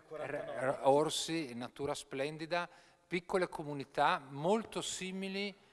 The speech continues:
Speaker 2: ai temi della prossimità che abbiamo nell'Appennino. Io trovo gli stessi problemi quando parlo con un sindaco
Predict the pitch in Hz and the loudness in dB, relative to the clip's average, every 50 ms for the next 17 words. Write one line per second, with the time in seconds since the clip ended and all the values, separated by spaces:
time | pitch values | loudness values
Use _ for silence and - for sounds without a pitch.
0 | _ _ _ _ _ - 127 139 143 - - - 160 160 165 170 170 165 170 175 | _ _ _ _ _ 0 0 0 0 -2 -4 -4 -2 -2 -2 -2 -4 -4 -4 -2
1 | 139 139 143 147 139 - - 143 135 - - 147 143 147 139 - 151 151 165 - | 0 0 2 2 0 0 -4 -6 -6 -6 -6 -6 -6 -8 0 4 4 4 4 4
2 | 160 123 127 123 127 127 120 113 110 107 - - 120 101 95 95 92 87 87 90 | 0 -2 -2 -2 -4 -2 -2 -2 -2 -4 -4 -6 -8 -8 -8 -10 -14 -16 -16 -18
3 | 87 - _ _ _ - 107 127 131 127 - 131 127 120 120 117 113 113 110 - | -20 -20 _ _ _ -12 -10 -10 -10 -8 -6 -6 -4 -4 -4 -6 -8 -8 -10 -12
4 | - - 151 156 151 - - 147 - - 131 131 127 131 139 151 170 170 151 - | -8 -8 -6 -6 -6 -8 -10 -12 -12 -12 -12 -8 -6 -4 -4 -4 -6 -8 -10 -10
5 | 127 117 113 110 - - 131 131 127 120 110 - - - 120 113 113 113 131 - | -12 -12 -12 -10 -4 -2 0 0 0 -2 -6 -10 -12 -12 -10 -10 -10 -10 -10 -10
6 | - - 139 135 131 120 113 107 - - - 107 104 98 95 98 | -8 -8 -8 -8 -8 -10 -10 -12 -12 -14 -14 -12 -12 -12 -12 -14